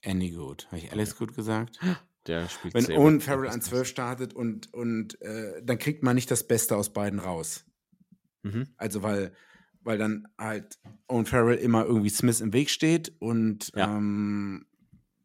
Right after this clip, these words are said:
Speaker 1: ja, es, es passt halt einfach nicht. Und beide können nicht zu ihren, wie man so schön sagt, Ability spielen. Und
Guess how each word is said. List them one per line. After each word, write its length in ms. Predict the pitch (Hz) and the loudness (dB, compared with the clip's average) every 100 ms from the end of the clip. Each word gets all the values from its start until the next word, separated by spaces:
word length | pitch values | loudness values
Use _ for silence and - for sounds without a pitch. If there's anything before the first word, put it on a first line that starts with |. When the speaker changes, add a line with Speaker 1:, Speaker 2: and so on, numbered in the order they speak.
| _ _ _ | _ _ _
Speaker 1:
ja, 200 | 117 92 | -6 -6
es, 140 | 98 - | -8 -8
es 140 | 110 | -10
passt 280 | - 107 - | -4 -4 -4
halt 140 | 92 | -6
einfach 280 | 85 87 82 | -10 -14 -14
nicht. 200 | 80 80 | -14 -12
Und 120 | 92 | -8
beide 420 | 95 104 123 120 - - - - | -6 -2 0 -2 -4 -20 -20 -6
können 260 | 117 104 | 0 2
nicht 180 | 117 120 | 2 -2
zu 140 | - 127 | -10 -8
ihren, 460 | 117 107 104 101 | -6 -2 -2 -2
wie 80 | 101 | -4
man 160 | 101 95 | -6 -6
so 120 | 92 | -10
schön 260 | - 98 | -8 -8
sagt, 180 | 92 92 | -8 -12
Ability 400 | 90 92 90 - | -12 -12 -12 -12
spielen. 480 | - - 85 73 - _ | -16 -16 -18 -18 -20 _
Und 260 | - 90 | -14 -12